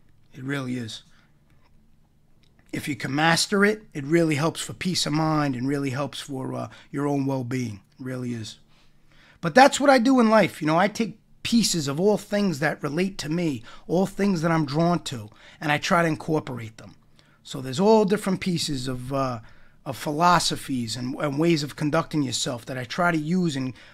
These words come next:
almost create my own, define myself. Use all of those things to define who I am. And some people like it, some people don't. But the important people in my life, they like it.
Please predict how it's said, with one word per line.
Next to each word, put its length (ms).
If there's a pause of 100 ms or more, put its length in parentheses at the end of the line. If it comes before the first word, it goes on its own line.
(100)
almost 320
create 420
my 180
own, 340 (260)
define 440
myself. 720 (280)
Use 320
all 220
of 60
those 260
things 260
to 100
define 440
who 160
I 180
am. 280 (1040)
And 140
some 240
people 360
like 260
it, 220
some 220
people 320
don't. 260 (320)
But 160
the 80
important 440
people 300
in 60
my 160
life, 480 (300)
they 160
like 260
it. 120